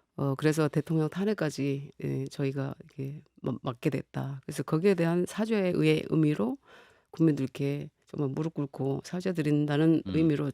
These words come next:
Speaker 1: 절을 하고 시작을
Speaker 2: 예,
Speaker 1: 해요,
Speaker 2: 예.
Speaker 1: 항상. 그래서 그게 매번 그렇게 했는데 그 후보님의 진심이 저는 느껴졌습니다.
Speaker 2: 음.
Speaker 1: 그럼에도 불구하고 이분의 좀 품성이, 성품이 좀 그러신 것 같아요. 이렇게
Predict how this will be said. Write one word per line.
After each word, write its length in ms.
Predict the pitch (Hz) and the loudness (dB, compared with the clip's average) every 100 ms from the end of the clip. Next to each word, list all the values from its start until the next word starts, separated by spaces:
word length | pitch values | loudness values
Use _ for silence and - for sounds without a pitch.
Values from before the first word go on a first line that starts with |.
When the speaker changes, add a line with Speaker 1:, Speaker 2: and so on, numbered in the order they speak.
| - | -4
Speaker 1:
절을 320 | - 160 202 | 2 4 6
하고 160 | 151 135 | 4 0
시작을 480 | - 165 147 131 | -4 -4 -2 0
Speaker 2:
예, 60 | 117 | 2
Speaker 1:
해요, 320 | 117 113 98 | 2 2 0
Speaker 2:
예. 140 | 123 170 | 0 0
Speaker 1:
항상. 340 | 185 175 143 - - - - | 0 -2 -6 -10 -20 -18 -12
그래서 140 | - 175 | -4 0
그게 380 | 180 196 185 - | 4 6 4 2
매번 560 | 160 - - 226 247 | -4 -6 -2 4 6
그렇게 480 | 180 170 - 151 147 - _ _ _ _ - | 6 2 2 0 0 -6 _ _ _ _ 2
했는데 520 | 226 202 185 202 135 - - - - | 6 6 6 4 2 -2 -16 -20 -14
그 500 | - 170 165 156 156 - | 0 4 6 6 6 4
후보님의 460 | 220 247 254 208 190 | 4 6 8 8 6
진심이 400 | 190 190 262 226 | 6 6 6 6
저는 360 | 180 160 147 - | 6 6 4 0
느껴졌습니다. 1000 | - - 180 240 160 - 151 131 135 143 | -2 -2 2 2 0 -2 -2 -2 -4 -6
Speaker 2:
음. 80 | 95 | 0
Speaker 1:
그럼에도 340 | 190 240 233 | 4 6 6
불구하고 600 | 160 151 170 147 151 175 143 | 4 2 2 2 2 4 4
이분의 400 | 170 247 240 175 - | 4 4 4 2 0
좀 180 | 185 160 | 0 0
품성이, 1200 | - 294 294 302 277 185 - - 175 165 175 156 | 2 4 6 4 4 2 0 -2 2 6 6 4
성품이 640 | - 302 - 311 277 208 156 | 2 0 4 6 8 8 4
좀 140 | 143 | 2
그러신 340 | - 160 - | 0 -2 -2
것 80 | 147 | -2
같아요. 200 | 139 165 | -2 0
이렇게 300 | 139 143 135 | -2 0 -2